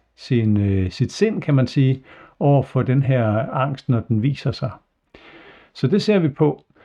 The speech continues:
Og undervejs, så opstår der igen, ligesom sidste gang, nogle, øh, sjove metaforer, nogle sjove måder at se det på, som er nyttige til at forstå, hvad er det egentlig, der sker i vores hjerner,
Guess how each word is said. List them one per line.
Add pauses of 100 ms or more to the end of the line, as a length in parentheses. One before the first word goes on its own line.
(120)
Og
undervejs,
så
opstår
der
igen,
ligesom
sidste
gang, (100)
nogle,
øh, (240)
sjove
metaforer,
nogle
sjove
måder (140)
at
se
det
på,
som
er
nyttige
til
at
forstå, (360)
hvad
er
det
egentlig,
der
sker
i
vores
hjerner,